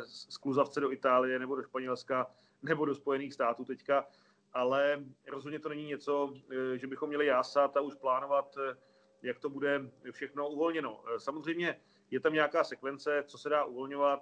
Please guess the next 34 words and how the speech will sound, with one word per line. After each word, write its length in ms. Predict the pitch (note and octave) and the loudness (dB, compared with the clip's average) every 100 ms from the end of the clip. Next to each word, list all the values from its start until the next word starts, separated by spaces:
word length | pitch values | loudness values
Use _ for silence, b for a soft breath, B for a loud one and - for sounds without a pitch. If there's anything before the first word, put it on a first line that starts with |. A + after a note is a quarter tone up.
| C3+ | -2
Eh, 360 | C3 B2+ B2 | -2 -2 -2
já 140 | B2 A#2+ | -4 -4
si 80 | C#3 | -6
dokážu 260 | C3+ C#3+ | -2 -4
představit, 340 | C3 B2+ C#3 C3 | -4 -6 -4 -2
že 60 | |
to 120 | C3 | -4
první 480 | D#3 C3+ C#3 C#3+ C#3 _ _ _ _ - | -4 -6 -6 -6 -8 _ _ _ _ -2
bude 180 | C#3 C#3 | 0 2
nějaké 520 | C#3 - C#3+ C#3+ C#3+ - _ | 2 2 4 4 4 -6 _
<clears throat> 240 | - A#3 E3+ | 6 6 4
uvolnění 420 | C#3 C#3+ C3+ D3 | -4 -6 -6 -8
toho 160 | C#3 C#3 | -6 0
zákazu 360 | C#3 B2+ C3+ C#3+ | 0 -2 -6 -10
cestovat 420 | B2+ - D3 C#3 | -10 -2 0 0
ven, 260 | A2+ B2+ D3 - _ _ _ - | -2 -4 -8 -12 _ _ _ -2
eh, 40 | B2 B2 B2 B2 A#2+ | 2 4 2 0 -6
minimálně 500 | B2+ C3 C3+ C3+ C#3 | -8 -6 0 0 -2
v 40 | C3 | -4
rovině, 400 | B2+ C3+ C#3 C3 | -4 -6 -6 -4
že 260 | C#3 C#3 C3 - B2+ | -2 -2 -4 -14 -14
bychom 280 | B2 C#3+ | -10 -10
otevřeli 360 | C3+ C3+ B2+ D3 | -10 -12 -6 -4
Ruzyň 400 | C#3 B2 B2+ C3 - _ _ _ - | -4 -2 -4 -6 -18 _ _ _ 4
a, 340 | B2+ C3 B2+ B2 - | 6 6 4 -6 -6
eh, 200 | B2+ B2+ | 0 0
umožnili, 640 | C#3 C3+ B2+ C3+ C#3 C#3 B2+ C3 B2+ | 0 -6 -6 -2 -2 -2 -6 -12 -6
eh, 120 | B2+ | -4
lidem 380 | C3 C#3 C3+ B2+ | -2 -4 -6 -12
cestovat 440 | B2+ - D3 C#3+ | -8 2 4 4
ven 240 | C#3 C#3+ | 0 -2
za 120 | C3 D3 | 0 0
předpokladu 580 | C#3 - D3+ D3 D3+ | 0 -14 -4 -2 -2
ale, 300 | C3 C3 C#3 | 0 2 2